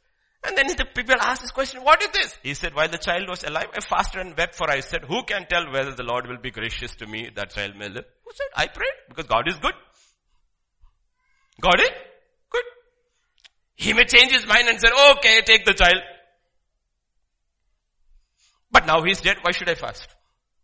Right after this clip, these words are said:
He's still good. He's still good. Can I bring him back again? I shall go to him. Why? Because God is good. Later we will probably understand. "Lord, thank you, Lord. I really, really thank you. That child died.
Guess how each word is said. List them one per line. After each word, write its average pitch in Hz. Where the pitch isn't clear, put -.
He's 196
still 196
good. 143
He's 415
still 415
good. -
Can 190
I 196
bring 196
him 208
back 214
again? 330
I -
shall 392
go 170
to 160
him. 165
Why? 165
Because -
God 349
is 294
good. -
Later 151
we 151
will 156
probably 143
understand. 120
"Lord, 165
thank 127
you, 139
Lord. 87
I 92
really, 175
really 208
thank 131
you. -
That 117
child 110
died. 87